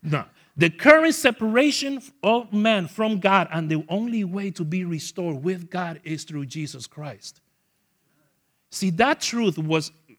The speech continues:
very much so then as it is now.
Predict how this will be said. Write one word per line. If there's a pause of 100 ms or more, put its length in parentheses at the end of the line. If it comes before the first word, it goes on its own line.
very (100)
much
so (420)
then (320)
as
it
is (140)
now.